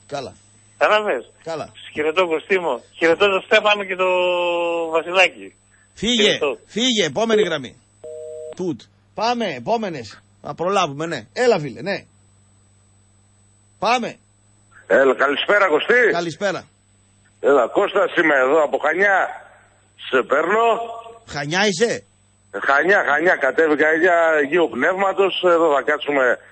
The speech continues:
Speaker 3: δύο εβδομαδούλες.
Speaker 1: Δύο
Speaker 3: Έτσι
Speaker 1: εβδομαδούλες.
Speaker 3: να ξεκουραστούμε.
Speaker 1: Τι ωραίος.
Speaker 3: Με ζεκλέκια, με ζεκλέκια, αρακές,
Speaker 1: Ναι.
Speaker 3: χαλαρά.
Speaker 1: Ναι.
Speaker 3: Ε, πήρα να επιβεβαιώσω και τον παππού που έλεγε πριν, ε, για τους, ε, συνδικαλιστές που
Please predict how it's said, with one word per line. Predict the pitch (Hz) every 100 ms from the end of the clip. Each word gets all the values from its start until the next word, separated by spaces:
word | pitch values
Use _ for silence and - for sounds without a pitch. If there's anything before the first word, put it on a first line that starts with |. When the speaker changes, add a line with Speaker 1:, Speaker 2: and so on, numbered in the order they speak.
| - _
Speaker 3:
δύο | 147 170
εβδομαδούλες. | 147 139 123 110 160 208 101 - - - -
Speaker 1:
Δύο | 156
Speaker 3:
Έτσι | 180 151
Speaker 1:
εβδομαδούλες. | 160 156 127
Speaker 3:
να |
ξεκουραστούμε. | 110 - 123 147 127 - 170 220 233 - -
Speaker 1:
Τι | - 208
ωραίος. | 151 117 117 _ _ _ _ _ _ _ _ - -
Speaker 3:
Με | - 214 147
ζεκλέκια, | 147 131 165 190 214
με | 185 143
ζεκλέκια, | 131 117 160 185 190
αρακές, | 147 120 113 175 214
Speaker 1:
Ναι. | - -
Speaker 3:
χαλαρά. | 139 123 113 123 190 214 -
Speaker 1:
Ναι. | 151 180 117 _ _ _ _ _ _ _ _ - - - -
Speaker 3:
Ε, | 190 190 170 156 156 -
πήρα | 196 190
να | 185 170 160
επιβεβαιώσω | 156 185 185 180 190 208 190
και | 165
τον | 151 151
παππού | 143 143 170
που | 143
έλεγε | 147 156 143
πριν, | - 139 160 156
ε, | 143
για | 123 135
τους, | - - -
ε, | 143 123 120
συνδικαλιστές | - 156 147 143 139 123 - 165 165 - - - - -
που | 180